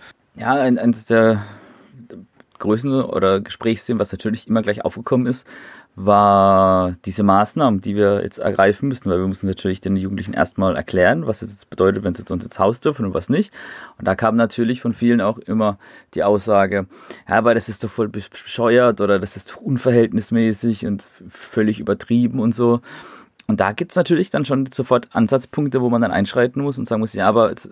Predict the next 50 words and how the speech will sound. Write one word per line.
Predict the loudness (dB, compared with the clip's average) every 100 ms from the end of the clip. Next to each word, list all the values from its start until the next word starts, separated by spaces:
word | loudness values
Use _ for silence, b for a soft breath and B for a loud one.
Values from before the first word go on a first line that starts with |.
| _
mach | -8 -4
mal | 0
langsam“, | 2 2 0 -2 -2
sondern | 0 0 -2 B B B B
das | -10 -6
ist | -2
ja |
nicht | -2 0
ohne | 0 0
Grund | 2 0 0
so. | -2 -4
Uns | -6 -4
geht's | -2 0
ja | 0
nicht | 0
ohne | 0 0
Grund | 2 0 2
jetzt | -2
grad | 2 2 2 -2
so | -6 -2
relativ | 2 2 2 0 -6
gut | -2 -2 0
und | 0
wir |
sind | 0 0
relativ | 0 0 -2
glimpflich | -4 -2 -2 -6 -4
um | -4 -4 -6
diese | -6 -2
Sache | 0 0 -2 -8 B B B
erstmal | -4 -2 0 2
noch | 2 -2
drumrum | -10 -6 0 0
gekommen, | 0 -2 -4 -2 0
wegen | 0 2 0
dieser | -2 -2
ganzen | -2 -2 0
Maßnahmen. | 0 2 0 -2 -2 -4 -12 B B B B B -6
Und | 0
da | 2 2
diesen | -2 0
Kontext | 2 2 0 -4
einfach | -4
auch | -4 -2
klar | 2 0
zu | 0
machen, | -4 -2
was | -4
es | -6
bedeutet, | -10 0 2 2 -2